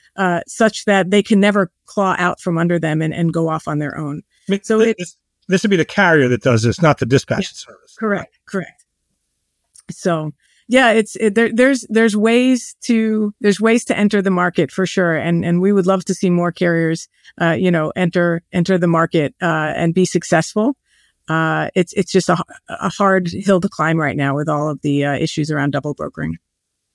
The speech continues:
Speaker 2: Yeah, I, I do wanna come back to the dispatching for a second because I always kind of found that in-, interesting. I know that it's a, you know, it's a fairly low barrier way of getting into the business if you wanna be on your own.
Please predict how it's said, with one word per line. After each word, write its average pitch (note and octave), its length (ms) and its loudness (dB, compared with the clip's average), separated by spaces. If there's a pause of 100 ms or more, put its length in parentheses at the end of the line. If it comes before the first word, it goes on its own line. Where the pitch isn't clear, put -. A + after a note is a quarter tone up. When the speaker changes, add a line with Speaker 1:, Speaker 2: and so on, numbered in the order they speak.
Speaker 2:
Yeah, A3+ 140 2
I, A#3+ 140 -2
I - 20 0
do D#4 160 0
wanna D#4 160 2
come A3 180 2
back G#3 180 0
to E3+ 60 0
the C#3+ 60 4
dispatching B2+ 580 0
for C#3 160 -4
a A#2 60 2
second C3+ 340 -2
because B2 300 -2
I C#3 40 0
always C#3 220 0
kind C#3+ 220 -4
of A#2+ 80 -4
found B2+ 240 0
that A#2+ 240 0
in-, C3+ 160 0 (160)
interesting. C3 480 0
I A#2+ 40 2
know B2+ 140 4
that B2 160 4
it's A#2 180 -2
a, A#2 220 2 (600)
you G#3 80 0
know, D3 120 2
it's D3 140 0
a A#2+ 160 2
fairly E3 400 0
low C#3+ 240 2
barrier C#3 500 2
way C3+ 240 2
of A#2+ 160 -2
getting C3 260 2
into D3 180 2
the C3 80 0
business B2+ 420 0
if A#2 100 -4
you B2 100 0
wanna B2+ 200 0
be B2+ 120 0
on A#2+ 160 2
your A#2+ 200 2
own. B2+ 240 0